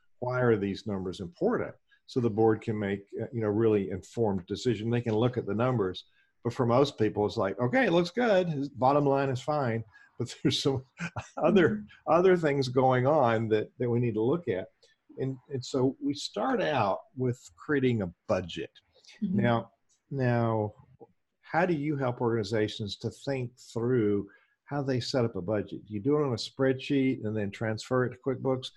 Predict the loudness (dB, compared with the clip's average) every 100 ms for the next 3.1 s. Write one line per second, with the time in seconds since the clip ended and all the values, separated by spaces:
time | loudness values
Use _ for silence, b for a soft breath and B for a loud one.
0 | b b b -4 -2 -2 -4 -4 -2 -2
1 | -4 -2 -2 -2 -6 -2 -2 -2 -8 -6
2 | -6 -4 -2 -2 -2 -4 -4 -8 -16 -18
3 | -20